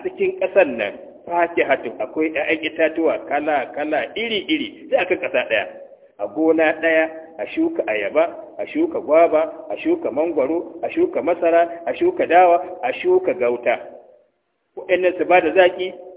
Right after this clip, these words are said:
wannan ya ba da ɗaci. Ƙasa ɗaya, ruwa ɗaya, gona ɗaya, noma ɗaya, sa taki ɗaya. Na kwak. Amma wani ya ba da ɗaci,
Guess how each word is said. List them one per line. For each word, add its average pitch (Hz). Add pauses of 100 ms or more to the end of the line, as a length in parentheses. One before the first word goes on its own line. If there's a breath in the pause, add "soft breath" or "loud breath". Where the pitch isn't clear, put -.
wannan 190
ya 143
ba 160
da 139
ɗaci. 123 (360)
Ƙasa 180
ɗaya, 180 (220)
ruwa 175
ɗaya, 185 (260)
gona 180
ɗaya, 185 (200)
noma 190
ɗaya, 185 (180)
sa 220
taki 160
ɗaya. 113 (880)
Na 147
kwak. - (760)
Amma 170
wani 202
ya 175
ba 196
da 185
ɗaci, 196